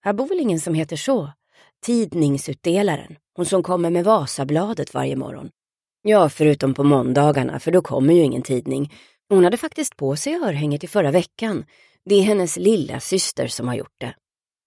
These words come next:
"Ja, på så vis. Då är det nog bäst att jag går ner och fäster det på anslagstavlan, så kan hon ta det imorgon bitti."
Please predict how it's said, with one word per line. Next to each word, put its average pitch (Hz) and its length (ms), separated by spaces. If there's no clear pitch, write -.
"Ja, 156 80
på - 180
så 208 300
vis. 131 420
Då 156 120
är 156 100
det 160 60
nog 160 160
bäst 147 280
att - 120
jag 143 80
går 147 100
ner 135 200
och 143 80
fäster 175 360
det - 140
på 151 100
anslagstavlan, 143 1000
så 160 100
kan 160 140
hon 170 100
ta 202 220
det 143 80
imorgon 131 240
bitti." 151 420